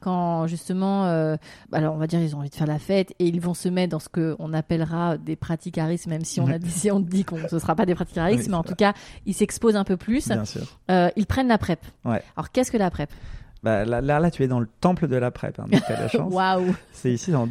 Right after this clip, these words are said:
Speaker 2: c'est en deux mille.
Speaker 1: Il y a, il y a beaucoup de monsieur musclé à moitié à poil sur tes affiches,
Speaker 2: Bah,
Speaker 1: donc.
Speaker 2: exactement, ouais, c'est pour motiver les patients à prendre la prep, ouais, ici.
Speaker 1: Ok, ça me-,
Speaker 2: Et, euh, en fait,
Speaker 1: ça doit
Speaker 2: en
Speaker 1: marcher.
Speaker 2: gros, en deux mille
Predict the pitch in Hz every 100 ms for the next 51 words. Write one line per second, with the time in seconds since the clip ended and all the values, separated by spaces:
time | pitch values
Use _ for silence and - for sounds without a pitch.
0 | 131 - 120 127 160 156 151 135 202 202
1 | 214 269 226 214 208 - 226 220 202 226
2 | 226 202 190 - 196 175 214 208 185 180
3 | 180 - 190 143 131 120 131 151 - 143
4 | 147 127 - 120 127 139 - 143 135 123
5 | 120 - 127 - 135 123 120 - 123 -
6 | 90 - - 196 202 202 - - 175 139
7 | 127 127 - 247 131 - 185 185 123 127
8 | 123 120 139 156 120 120 135 135 127